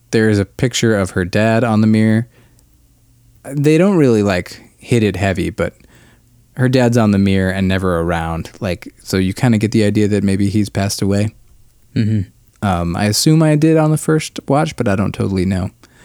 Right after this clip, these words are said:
Speaker 2: Yeah, they never really dive into that.
Speaker 1: Yeah. So she's on her date with this guy, and they're playing this game. They're at a movie theater called the Trade Game, where you,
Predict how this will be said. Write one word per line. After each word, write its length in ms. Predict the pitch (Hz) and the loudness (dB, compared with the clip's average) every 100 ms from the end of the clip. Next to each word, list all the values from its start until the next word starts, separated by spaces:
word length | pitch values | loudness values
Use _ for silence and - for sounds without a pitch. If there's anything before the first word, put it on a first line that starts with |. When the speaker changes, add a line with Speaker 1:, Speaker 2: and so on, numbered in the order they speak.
| - _ - | -20 _ -2
Speaker 2:
Yeah, 280 | 147 147 | 0 2
they 100 | 123 131 | 2 0
never 160 | 135 | 0
really 240 | 110 107 101 | 0 0 0
dive 260 | 107 107 | -2 -4
into 220 | 117 110 - | -4 -6 -8
that. 220 | 117 131 _ _ _ - | -8 -10 _ _ _ -4
Speaker 1:
Yeah. 340 | 92 82 87 - _ _ _ - - _ _ | 0 0 -4 -10 _ _ _ -20 -20 _ _
So 520 | - - 113 101 95 98 - - - | -6 0 2 2 2 -2 -6 -20 -10
she's 220 | - 110 | -2 2
on 120 | 123 | 2
her 80 | 135 | 2
date 220 | 117 104 | 2 0
with 140 | 104 - | 0 -2
this 160 | 98 | -2
guy, 440 | - 92 90 87 92 - | -2 -2 0 -2 -4 -4
and 140 | 98 | -2
they're 80 | 92 | -2
playing 440 | - 120 113 107 | -2 0 2 2
this 140 | 98 - | 0 0
game. 260 | 101 95 | -2 0
They're 100 | 98 | 0
at 80 | 101 | 0
a 20 | |
movie 280 | 95 98 92 | 0 -2 -2
theater 360 | 90 92 90 87 | -2 -2 -2 -4
called 280 | - 101 95 | -6 -6 -6
the 80 | |
Trade 400 | 90 - 147 127 113 | -6 0 2 2 2
Game, 280 | 101 98 | 0 2
where 100 | 98 | 2
you, 320 | 95 95 95 | 2 0 0